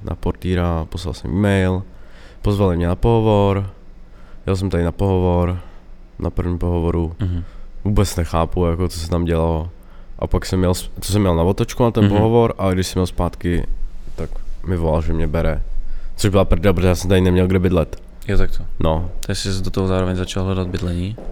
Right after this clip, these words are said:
Speaker 1: No, nezačal, protože moje ségra tady bydlela
Speaker 2: Mhm.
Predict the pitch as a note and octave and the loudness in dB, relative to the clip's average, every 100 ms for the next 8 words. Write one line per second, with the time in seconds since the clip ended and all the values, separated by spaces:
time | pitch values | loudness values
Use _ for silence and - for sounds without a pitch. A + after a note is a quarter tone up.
0 | - - G2+ G#2+ A2 G#2+ G2 G#2 G#2+ G2+ | -6 -4 2 4 6 4 2 2 2 2
1 | G2+ F#2+ G2+ G2+ F#2+ F#2+ G2 F#2 F#2+ F2+ | 2 -2 0 2 2 2 0 0 0 2
2 | F2+ F#2 F#2 F2+ F2+ F2+ E2+ D#2+ E2 F2 | 0 0 0 0 0 2 2 2 2 0